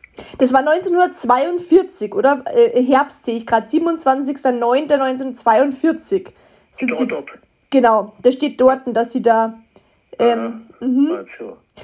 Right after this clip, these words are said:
Speaker 1: Können Sie sich an diese Zugfahrt erinnern in, äh, nach Russland und Polen? Was haben Sie sich dabei gedacht oder gefühlt, als Sie da hingefahren sind?
Speaker 2: Ja, noch Gefühl, wenn der Soldat ist, das ist schon ein bisschen ein trauriges Gefühl.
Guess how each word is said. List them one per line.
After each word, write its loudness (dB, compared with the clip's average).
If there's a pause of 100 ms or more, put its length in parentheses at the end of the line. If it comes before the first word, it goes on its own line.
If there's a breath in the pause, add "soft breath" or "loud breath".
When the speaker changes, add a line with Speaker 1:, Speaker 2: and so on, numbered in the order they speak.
(240 loud breath)
Speaker 1:
Können 2
Sie 0
sich 0
an 0
diese -2
Zugfahrt 2
erinnern 2 (120)
in, -6
äh, 4
nach -2
Russland 0
und -6
Polen? -2 (840)
Was 0
haben 0
Sie -4
sich -2
dabei 2
gedacht -2
oder 2
gefühlt, 2
als -4
Sie -8
da 2
hingefahren 0
sind? -10 (920)
Speaker 2:
Ja, -10
noch -12 (640 soft breath)
Gefühl, -6
wenn -10
der -10
Soldat -8
ist, -10 (920 loud breath)
das -20
ist -6
schon -6
ein -12
bisschen -10
ein -14
trauriges -8
Gefühl. -6